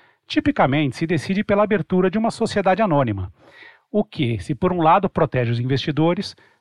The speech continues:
por outro penaliza a empresa, que perde a possibilidade de se enquadrar no Simples e ainda cria obrigações adicionais para a empresa que não existiriam se ela fosse uma limitada.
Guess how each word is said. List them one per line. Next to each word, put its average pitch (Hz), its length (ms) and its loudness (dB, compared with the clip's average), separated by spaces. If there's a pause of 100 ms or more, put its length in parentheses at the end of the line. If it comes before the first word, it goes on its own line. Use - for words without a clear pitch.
(100)
por 269 160 4
outro 180 260 2
penaliza 185 540 2
a 196 40 0
empresa, 143 560 0
que - 140 -10
perde 165 340 2
a 131 60 0
possibilidade 127 720 -2
de 117 80 -2
se - 160 -8
enquadrar 110 420 -2
no 139 80 -2
Simples 175 540 -6 (380)
e 254 60 0
ainda 240 300 2
cria 175 440 0
obrigações 185 680 0
adicionais 165 640 0
para 131 200 0
a - 20 -2
empresa 156 460 -2 (260)
que 202 140 -4
não 262 260 2
existiriam 170 580 2
se 160 160 -2
ela 175 140 2
fosse 143 320 -2
uma 151 100 -2
limitada. 147 540 -2